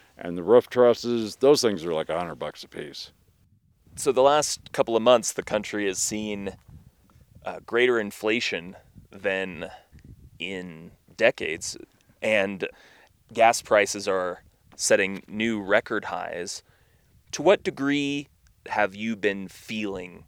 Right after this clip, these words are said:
Speaker 2: the inflation?
Speaker 1: Well, that's, that really opens up a very interesting conversation, because that's part of the reason I'm out here.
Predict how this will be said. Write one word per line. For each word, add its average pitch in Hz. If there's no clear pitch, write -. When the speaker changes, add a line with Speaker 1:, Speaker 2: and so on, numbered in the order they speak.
Speaker 2:
the 92
inflation? -
Speaker 1:
Well, 104
that's, 117
that 101
really 101
opens 92
up 87
a 85
very 87
interesting 82
conversation, -
because 80
that's 87
part 113
of 107
the 95
reason 92
I'm 85
out 82
here. 69